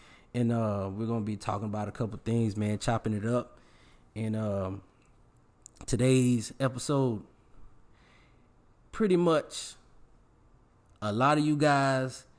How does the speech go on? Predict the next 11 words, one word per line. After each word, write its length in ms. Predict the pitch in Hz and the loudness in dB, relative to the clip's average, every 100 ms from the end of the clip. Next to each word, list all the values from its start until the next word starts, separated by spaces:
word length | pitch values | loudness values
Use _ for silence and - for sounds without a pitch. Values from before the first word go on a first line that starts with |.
| _ - - - _ - _ _ _ - | _ -20 -20 -20 _ -20 _ _ _ -2
been 460 | 135 123 117 107 104 - - - - - - | 2 4 4 0 -4 -16 -20 -20 -20 -14 2
asking 400 | 147 139 - 120 | 4 4 4 4
me 140 | 123 | 4
by 200 | 107 110 | 4 0
request, 540 | 104 98 - 147 131 131 | 0 -2 0 0 0 -2
you 60 | |
know, 180 | 113 104 | -4 -4
how 180 | 101 110 | -4 -4
to 120 | 110 | -4
deal 480 | 101 120 113 107 104 | -2 0 0 -2 -4
with 320 | 104 107 101 | -4 -4 -6